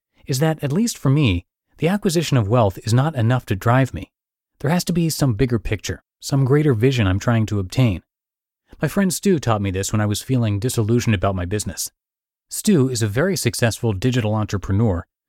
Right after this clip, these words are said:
who runs a charity that builds schools in Kenya. And he told me, "Jeff, I stopped making money for myself a long time ago. What drives me today is generating income to build more schools. That's why I do it."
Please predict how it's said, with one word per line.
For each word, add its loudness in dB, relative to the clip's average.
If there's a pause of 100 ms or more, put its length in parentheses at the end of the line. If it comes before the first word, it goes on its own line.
who 0
runs 0
a -2
charity 0
that -4
builds -6
schools -2
in 2
Kenya. -2 (540)
And -2
he 2
told 2
me, 0 (440)
"Jeff, -2 (280)
I -12
stopped 0
making 2
money 0
for -6
myself 0
a -8
long -2
time 2
ago. -6 (500)
What -4
drives 0
me 2
today 2
is -2
generating 2
income 2
to -8
build 0
more -2
schools. 0 (480)
That's -2
why 6
I 2
do 2
it." -8